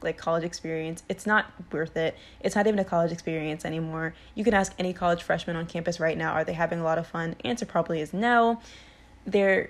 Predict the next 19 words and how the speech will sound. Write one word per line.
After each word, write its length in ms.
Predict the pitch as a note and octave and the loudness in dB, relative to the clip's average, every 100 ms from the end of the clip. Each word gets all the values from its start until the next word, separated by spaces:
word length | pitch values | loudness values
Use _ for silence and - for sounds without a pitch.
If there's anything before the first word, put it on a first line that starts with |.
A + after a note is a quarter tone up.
| - | -4
coping 480 | - B3 B3 A3+ G3 | 4 4 4 2 2
and 100 | F3 | 0
they're 100 | F3+ | 2
having 280 | F#3 F#3 F3+ | 2 2 -2
as 100 | F3+ | -2
much 180 | F3 | -4
fun 180 | - F3 | -2 0
as 100 | E3+ | 0
they 160 | - E3+ | -2 -4
can, 480 | - E3+ D#3 F#3 G#3+ | -4 -6 -4 -6 -6
but 400 | - D#3 D3 - - - - - - - - | 0 2 2 -4 -16 -20 -20 -20 -20 -16 -6
it's 160 | F#3+ | -6
kinda 220 | - E3 | -2 -4
useless, 420 | D3+ - - - - - F#3 | -4 -6 -8 -14 -18 -12 -4
useless 360 | G3 G3 F3 - | -2 0 0 -2
at 140 | - | -4
this 120 | - | -8
point. 260 | - - - - | -10 -12 -12 -6
So 280 | - - | -2 -2